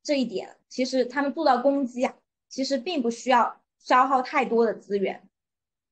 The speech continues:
这个攻击者他可能在完全不知道你的目标模型是什么情况下，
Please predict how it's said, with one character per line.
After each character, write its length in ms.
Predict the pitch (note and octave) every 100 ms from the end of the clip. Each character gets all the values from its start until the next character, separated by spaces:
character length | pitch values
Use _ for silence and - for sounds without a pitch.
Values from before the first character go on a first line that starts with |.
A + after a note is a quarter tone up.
| -
这 120 | C#4
个 60 | B3
攻 180 | D4+
击 160 | D#4 D#4+
者 120 | C4+
他 140 | A#3 A#3
可 120 | A#3
能 100 | F#3
在 300 | G#3+ F#3+ F#3+ _ -
完 240 | G#3+ C4
全 200 | C#4 A#3
不 120 | B3+
知 100 | A#3+
道 200 | A#3+ B3
你 100 | A3+
的 140 | F3+ F3+
目 160 | D4+
标 200 | B3 A3+
模 180 | A3+ G3
型 200 | G3+ F#3
是 100 | G3+
什 140 | -
么 160 | - -
情 180 | - G3
况 140 | F#3+
下， 220 | - -